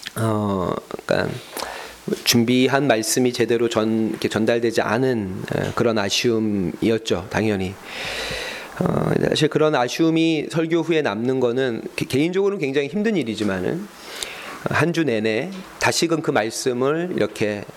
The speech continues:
곱씹게 되는 또 저에게는 유익이 있습니다. 사실상 개인적으로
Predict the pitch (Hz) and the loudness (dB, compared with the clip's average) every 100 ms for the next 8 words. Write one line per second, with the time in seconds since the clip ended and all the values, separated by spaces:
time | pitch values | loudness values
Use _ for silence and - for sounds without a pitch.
0 | - - 135 - 165 - 156 117 101 131 | -10 -4 -2 0 -2 0 0 0 0 -2
1 | 120 120 - 135 135 120 123 139 147 139 | -2 -8 -4 -2 -2 0 0 2 -4 -4
2 | 110 123 127 107 - - - - - - | -4 -2 -2 -4 -10 -14 -18 -20 -14 -6
3 | 50 147 160 165 165 117 135 147 143 123 | -2 0 0 2 2 2 2 2 2 2
4 | 127 139 | 2 0